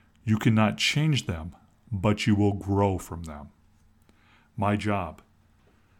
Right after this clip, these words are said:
I have spent the last ten years as a sales and leadership trainer. I have loved my job. It has given me a chance to influence the next generation of leaders. All of that came to an abrupt end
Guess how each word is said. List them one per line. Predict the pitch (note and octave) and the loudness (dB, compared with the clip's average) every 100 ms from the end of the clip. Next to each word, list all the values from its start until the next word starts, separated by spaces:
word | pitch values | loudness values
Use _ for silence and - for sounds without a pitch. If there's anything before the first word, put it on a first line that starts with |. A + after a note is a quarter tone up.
| _ - | _ -4
I | A2 | 0
have | G#2 | 2
spent | - G#2+ | 2 2
the | G#2 | 2
last | G#2+ B2 B2+ | 2 2 0
ten | - C#3+ | 0 2
years | A#2+ A#2 A#2 A2 | 4 4 4 2
as | F#2 | -2
a | F#2+ | -2
sales | - G#2 G2+ | 0 2 2
and | G2 F#2 | 0 -2
leadership | F#2+ F#2 - | -2 -4 -6
trainer. | - - E2+ D2+ - _ _ _ _ _ _ - | -8 -8 -10 -12 -20 _ _ _ _ _ _ -2
I | G#2+ | 2
have | G#2+ G2 G2 | 2 0 -6
loved | F2 G2+ A2 A#2 G#2 | -2 2 4 4 0
my | F#2+ G2 F#2+ F#2+ | -4 -4 -4 -6
job. | - E2+ D#2+ E2 _ _ _ _ _ _ _ _ | -8 -8 -10 -16 _ _ _ _ _ _ _ _
It | |
has | A2+ F#2+ | 0 4
given | B2+ B2 | 4 4
me | B2+ | 4
a | A#2+ | 2
chance | - - C3 - | 0 0 0 0
to | - - | -2 0
influence | A#2 A2 A#2 A2 | -2 0 0 0
the | A2 | 0
next | G2 G2+ G#2+ - | 0 0 0 -2
generation | - G#2+ G2 G2 F#2+ G2 | -4 -2 0 -2 -4 -8
of | F2+ | -6
leaders. | F2+ F2 - - - _ _ _ _ _ _ _ _ _ | -8 -10 -14 -14 -16 _ _ _ _ _ _ _ _ _
All | - A2+ C3 | 2 6 8
of | B2 | 6
that | A#2+ - | 2 0
came | - A#2 A#2+ | 0 2 2
to | - | 0
an | F2+ | -4
abrupt | D#2+ D#2+ G2 A2+ - - | -4 -4 0 0 -2 -8
end | A#2 G2 D#2 D#2+ | -4 -4 -4 -12